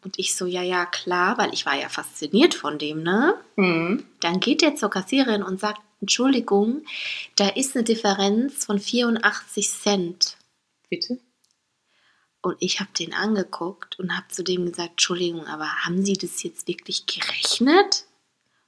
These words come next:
Speaker 1: Und der so, "Ja." Und ich so,
Speaker 2: <laughs>
Speaker 1: "Kopf?"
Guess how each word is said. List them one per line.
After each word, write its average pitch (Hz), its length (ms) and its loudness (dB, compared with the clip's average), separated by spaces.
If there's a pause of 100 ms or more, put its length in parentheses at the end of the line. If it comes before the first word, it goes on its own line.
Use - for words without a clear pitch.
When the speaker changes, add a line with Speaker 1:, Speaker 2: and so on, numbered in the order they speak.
(100)
Speaker 1:
Und - 80 -12
der 170 120 2
so, 165 160 -4
"Ja." 190 520 0 (640)
Und - 100 -20
ich - 160 0
so, - 80 6
Speaker 2:
<laughs> - 180 8
Speaker 1:
"Kopf?" 240 640 6